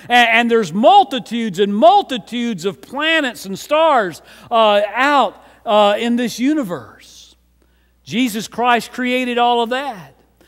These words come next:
And so the Bible says, "In heaven and on earth, visible and invisible, whether thrones or dominions or principalities or powers, He created them."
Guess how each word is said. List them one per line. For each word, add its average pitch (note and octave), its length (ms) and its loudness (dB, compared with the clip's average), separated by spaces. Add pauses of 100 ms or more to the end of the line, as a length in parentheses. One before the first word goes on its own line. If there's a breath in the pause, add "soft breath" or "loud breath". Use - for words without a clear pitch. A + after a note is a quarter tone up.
(220 soft breath)
And G#3+ 140 0
so B3+ 200 2
the A#3 100 2
Bible B3+ 400 2
says, A#3 400 -2
"In A3 80 -2
heaven C4+ 420 0
and A#3+ 160 -6
on A3 200 -2
earth, C4 320 2
visible B3 480 -2
and A3 80 -4
invisible, B3+ 640 -4
whether A3 200 -2
thrones B3 540 -4
or G3+ 80 -6
dominions C#4 640 -8 (260 loud breath)
or A3+ 140 2
principalities C4 760 -2
or B3 120 0
powers, A#3 560 -2
He C4+ 140 -6
created D#4 580 -8
them." A#2+ 400 -10